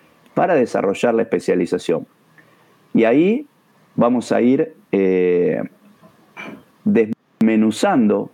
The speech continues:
grandes contenidos que hacen a la disciplina deportiva que se eligió para ver cómo hacemos un trabajo profesional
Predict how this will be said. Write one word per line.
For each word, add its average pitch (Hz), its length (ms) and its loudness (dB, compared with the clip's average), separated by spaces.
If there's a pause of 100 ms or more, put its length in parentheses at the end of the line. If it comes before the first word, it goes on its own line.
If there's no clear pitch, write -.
(140)
grandes 101 320 -2
contenidos 110 880 0
que 95 180 0
hacen 104 400 -2
a 92 60 -2
la 92 80 0
disciplina 101 540 0
deportiva 104 500 -2
que 104 100 -2
se - 120 -2
eligió 147 500 0 (840)
para 104 300 0
ver 151 380 0 (500)
cómo 165 580 0 (760)
hacemos 131 500 0
un 120 100 2
trabajo 123 400 0
profesional 165 760 0